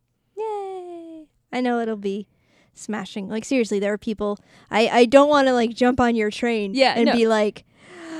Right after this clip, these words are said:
Speaker 1: "I know people have worked on this
Speaker 2: Yeah.
Speaker 1: movie." You know, I don't wanna do that,
Speaker 2: <laughs>
Speaker 1: but I see them getting all hype on Twitter, and I'm like, just, I just give it likes, you know?
Speaker 2: Yeah, yeah, yeah. No, I really, I really enjoyed, um, working, uh,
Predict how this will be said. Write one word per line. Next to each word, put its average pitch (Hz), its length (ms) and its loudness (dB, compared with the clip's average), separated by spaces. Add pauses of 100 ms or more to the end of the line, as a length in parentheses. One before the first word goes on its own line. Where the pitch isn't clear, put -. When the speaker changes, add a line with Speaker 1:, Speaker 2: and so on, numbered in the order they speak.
(480)
Speaker 1:
"I 233 180 6
know 240 220 6
people 214 300 2
have 214 180 2
worked 220 280 0
on 208 140 0
this 220 180 4
Speaker 2:
Yeah. 349 200 8
Speaker 1:
movie." - 140 6
You - 40 6
know, 226 120 6
I 403 120 10
don't 403 140 10
wanna 403 220 10
do 349 120 6
that, 226 320 2
Speaker 2:
<laughs> - 40 -4
Speaker 1:
but 254 100 2
I 247 100 4
see 302 260 0
them 262 180 2
getting 233 240 0
all 220 120 -2
hype 233 280 0
on 202 160 -4
Twitter, 202 360 -6
and 202 100 -8
I'm 208 100 -10
like, 208 300 -10 (180)
just, - 180 -14 (160)
I 285 80 -4
just 311 160 -2
give 302 120 -2
it 302 80 -4
likes, - 420 -10
you 277 120 -2
know? 277 80 8
Speaker 2:
Yeah, 190 160 8
yeah, 285 420 4 (100)
yeah. 359 160 -4 (100)
No, 320 200 8
I 285 120 10
really, 320 580 2
I 254 120 2
really 269 500 -2
enjoyed, 220 720 0
um, 190 560 -4
working, 214 420 -4
uh, - 380 -8